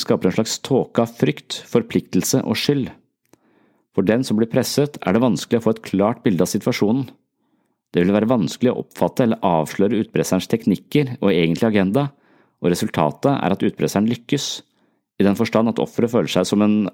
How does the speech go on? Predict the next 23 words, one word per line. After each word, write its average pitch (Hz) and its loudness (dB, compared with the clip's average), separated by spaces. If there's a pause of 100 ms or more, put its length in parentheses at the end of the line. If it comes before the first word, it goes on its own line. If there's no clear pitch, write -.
årsak 120 0
til 101 0
problemet. 117 0 (2000)
Susan 120 -2
Forward 127 2
setter 107 -2
opp 101 2
en 120 2
liste 120 0
over 98 2
mulige 98 2
tegn 127 0
på 85 -4
at - -8
man 101 2
er 85 2
utsatt - -2
for 87 0
en 82 0
som - -2
bedriver 80 2
følelsesmessig 82 -2
utpressing. 71 -4